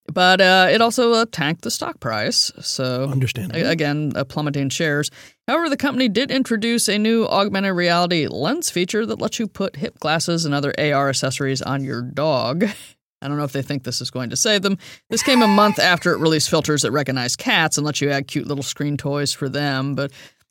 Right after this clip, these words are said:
Speaker 1: like, "Hey,
Speaker 2: See
Speaker 1: the, the Snapchat sees that this is a dog and it can perfectly position these hipster glasses on my beagle."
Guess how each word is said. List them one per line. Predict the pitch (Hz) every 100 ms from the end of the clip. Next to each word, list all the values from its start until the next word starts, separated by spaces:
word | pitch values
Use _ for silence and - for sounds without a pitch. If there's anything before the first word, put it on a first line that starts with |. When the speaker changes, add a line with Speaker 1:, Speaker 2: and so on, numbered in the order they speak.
| _
Speaker 1:
like, | 151 135
"Hey, | 262 320 180
Speaker 2:
See | - -
Speaker 1:
the, | 190 185
the | -
Snapchat | 165 - 226 262 254 226
sees | - 285
that | 220 226
this | 262
is | 226
a | 180
dog | 247 247 220
and | 170
it | 151
can | 165
perfectly | 233 277 240 202
position | 170 196 269 175
these | 147 -
hipster | - 175
glasses | - 214 247 151 147
on | 170
my | 156 131
beagle." | 180 302 139